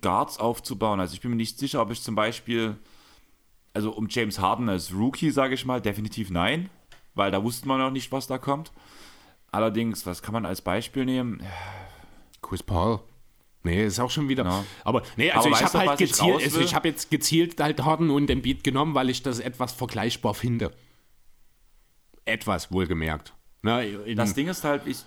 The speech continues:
Speaker 1: ich baue halt lieber um einen Flügel oder einen
Speaker 2: Mhm.
Speaker 1: Guard auf, als über einen Center, weil halt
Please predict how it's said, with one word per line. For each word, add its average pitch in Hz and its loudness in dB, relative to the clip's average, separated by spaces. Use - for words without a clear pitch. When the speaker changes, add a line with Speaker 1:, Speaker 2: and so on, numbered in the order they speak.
Speaker 1:
ich - -20
baue 131 0
halt 127 0
lieber 139 -4
um 123 -4
einen 110 -4
Flügel 156 2
oder 120 2
einen 104 -2
Speaker 2:
Mhm. 95 4
Speaker 1:
Guard 98 2
auf, 156 -2
als 110 -4
über 107 -8
einen 95 -4
Center, 120 -2
weil 101 2
halt 101 -4